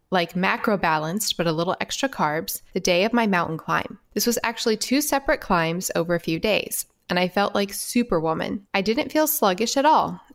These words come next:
In fact, I was in front of the pack most of the time with my sixteen-year-old nephew. I'm a thirty-seven-year-old female. For what it's worth, training fasted, but then completing the event with food, leaning toward more carbs, worked really, really well for me. This was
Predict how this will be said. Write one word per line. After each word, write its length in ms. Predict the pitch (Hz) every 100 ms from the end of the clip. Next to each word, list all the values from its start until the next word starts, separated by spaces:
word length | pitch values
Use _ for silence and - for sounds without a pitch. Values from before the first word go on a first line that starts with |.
| _
In 80 | 196
fact, 380 | 196 196 262 -
I 120 | - 196
was 80 |
in 140 | 196 185
front 220 | - 196
of 80 | 247
the 80 | 294
pack 460 | 233 185 170 - -
most 280 | 175 180 247
of 80 |
the 60 | 254
time 320 | 262 185 170
with 160 | 165 -
my 80 | 165
sixteen-year-old 800 | - 202 - 233 220 185 180 180
nephew. 340 | 165 - - - _
I'm 100 | 175
a 60 | 170
thirty-seven-year-old 960 | 180 185 220 175 170 170 160 160 160
female. 480 | - 165 160 - 196 _
For 120 | 196
what 140 | 190
it's 220 | 269 403 -
worth, 440 | 175 170 208 -
training 380 | - 202 208 262
fasted, 600 | 262 208 190 - 165 151
but 120 | - -
then 160 | 180
completing 520 | 180 185 - 196 233
the 120 | 254 262
event 320 | 202 175 -
with 160 | 226
food, 480 | - 175 156 - 214 _
leaning 360 | 190 180 185 214
toward 300 | - 185 180
more 200 | 180 180
carbs, 540 | - 165 156 - - -
worked 240 | - 180 - 180
really, 300 | 185 185 226
really 300 | 190 180 185
well 160 | 262
for 180 | 269 -
me. 280 | - - 202 _
This 160 | 220
was 120 | 294